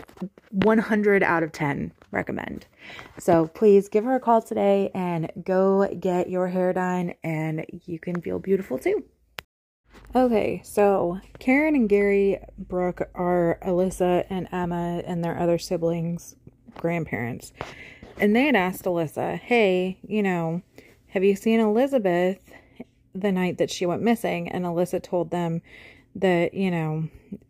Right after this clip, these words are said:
she had went home and, you know, hadn't really seen Elizabeth or anything. Um, and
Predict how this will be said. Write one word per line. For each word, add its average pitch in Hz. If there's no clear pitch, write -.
she 190
had 175
went 208
home 202
and, 170
you 202
know, 180
hadn't 180
really 190
seen 190
Elizabeth 196
or 190
anything. 190
Um, 190
and 185